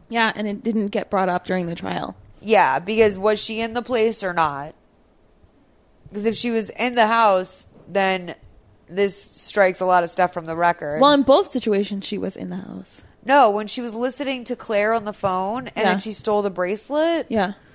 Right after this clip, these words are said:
Speaker 2: Why was she in her nightie in David's house?
Speaker 1: Because she showed up to his house like that.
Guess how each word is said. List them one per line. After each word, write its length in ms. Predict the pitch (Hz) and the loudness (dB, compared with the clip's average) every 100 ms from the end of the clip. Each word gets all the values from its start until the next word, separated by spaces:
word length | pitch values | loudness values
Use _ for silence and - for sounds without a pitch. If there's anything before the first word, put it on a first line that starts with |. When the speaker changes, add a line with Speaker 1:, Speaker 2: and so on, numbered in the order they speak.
| - - | -20 -2
Speaker 2:
Why 180 | 233 262 | 4 4
was 140 | 302 302 | 4 -2
she 220 | - 285 | -4 -4
in 80 | 269 | -2
her 160 | 269 | -2
nightie 500 | 233 240 220 196 180 - | 2 0 0 -2 -2 -4
in 140 | 208 202 | -6 2
David's 380 | 202 180 185 | 2 2 -4
house? 680 | 190 196 160 147 - - - | -2 2 2 0 -4 -6 -4
Speaker 1:
Because 240 | 269 285 | 0 2
she 100 | - | 4
showed 380 | 269 - 254 254 | 2 4 6 6
up 240 | 220 247 - | 4 2 2
to 160 | 233 | -2
his 180 | 226 208 | 0 -2
house 300 | 208 214 - | 0 -2 -2
like 160 | 208 - | -8 -6
that. 320 | 71 67 | -6 -6